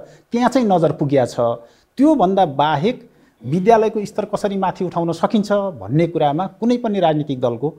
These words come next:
चासो, सरोकार छैन। अ, परशुरामजी यहीँ हुनुहुन्छ, उहाँ जनयुद्धमा भूमिगत रहँदाको अवस्थामा पनि मैले एकपटक भेटेर गफ गर्ने अवसर प्राप्त गरेका थिएँ कि त्यो बेलामा उहाँहरूले जुन इस्युहरू उठाउनुहुन्थ्यो, जुन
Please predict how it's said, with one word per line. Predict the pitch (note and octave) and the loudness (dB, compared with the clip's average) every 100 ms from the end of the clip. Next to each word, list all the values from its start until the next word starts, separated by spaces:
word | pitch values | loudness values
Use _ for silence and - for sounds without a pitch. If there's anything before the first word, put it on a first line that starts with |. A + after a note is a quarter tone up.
| - _ _ _ _ | -16 _ _ _ _
चासो, | - D#3+ - F3+ F3+ - _ _ _ _ - | 0 0 0 -4 -6 -12 _ _ _ _ -2
सरोकार | D#3+ C3+ - G#2 | 2 4 2 -4
छैन। | - G#2 G2 - _ _ _ C3+ | -6 -14 -14 -20 _ _ _ -6
अ, | B2+ B2+ | -4 0
परशुरामजी | F#3+ G3+ A#3 A3+ G3+ | 2 2 0 -2 -2
यहीँ | F3+ | -2
हुनुहुन्छ, | E3 D#3 D3+ F#3 G#3+ - _ _ _ | 0 0 0 -2 -4 -8 _ _ _
उहाँ | C3 F#3 G3+ C3+ - - | 0 2 2 0 -8 -16
जनयुद्धमा | A#2+ B2+ G3 A#3 A3 F#3+ A3 A3 | -8 0 2 2 0 -2 -2 0
भूमिगत | F3+ A#2 D#3 G3 G#3 | -2 0 2 2 2
रहँदाको | F3+ F3 F3 E3+ | 0 0 0 2
अवस्थामा | D3+ D3+ D#3+ D3+ | 0 0 -2 -2
पनि | D#3 G#3 | -2 -4
मैले | F#3 E3+ | -2 -2
एकपटक | D#3 D#3 C#3+ | -2 -4 -4
भेटेर | B2+ G2+ D#3+ D3 | -6 -4 0 0
गफ | C3+ C3+ | 0 0
गर्ने | C#3+ C3+ | 0 -2
अवसर | B2 - C3 | -4 -6 -4
प्राप्त | C3+ A#2 B2 | -2 -2 -2
गरेका | A#2 A2+ | -2 -4
थिएँ | G#2+ C3+ E3 _ _ _ _ - | -6 -10 -16 _ _ _ _ -6
कि | |
त्यो | C4+ - C#4+ D#4 | -6 0 2 4
बेलामा | A#3+ A3+ A3+ | 4 2 0
उहाँहरूले | G#3+ D3 F#3 G3+ F3+ | 0 2 2 0 -4
जुन | F3 B3+ A#3+ | -2 -2 -4
इस्युहरू | - - G3+ G3+ F#3+ | -10 -10 -6 -2 -2
उठाउनुहुन्थ्यो, | F#3+ F3+ F#3 F3+ E3 D#3+ F3 | -4 -4 -4 -4 -4 -4 -4
जुन | D3 G3+ | -2 -2